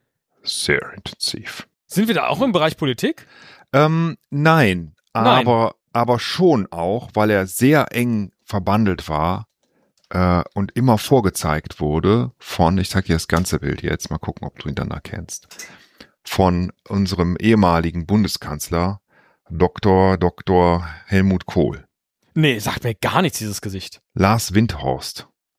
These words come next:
Speaker 2: Sagt
Speaker 1: Das
Speaker 2: mir
Speaker 1: war
Speaker 2: auch
Speaker 1: immer
Speaker 2: nix.
Speaker 1: dieser Vorzeige-Jungunternehmer, der war da mit
Speaker 2: Ach.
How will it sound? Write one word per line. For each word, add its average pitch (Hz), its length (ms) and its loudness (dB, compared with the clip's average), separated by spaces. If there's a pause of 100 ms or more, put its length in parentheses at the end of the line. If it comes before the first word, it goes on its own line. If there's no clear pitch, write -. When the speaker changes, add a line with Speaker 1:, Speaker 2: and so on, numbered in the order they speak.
(480)
Speaker 2:
Sagt - 220 -2
Speaker 1:
Das - 80 -4
Speaker 2:
mir 131 60 0
Speaker 1:
war 123 80 2
Speaker 2:
auch 196 100 2
Speaker 1:
immer - 120 2
Speaker 2:
nix. - 180 -6
Speaker 1:
dieser 87 220 -4
Vorzeige-Jungunternehmer, 92 1400 0
der 92 100 -4
war 104 80 0
da 104 80 -2
mit 98 260 -2
Speaker 2:
Ach. 127 120 2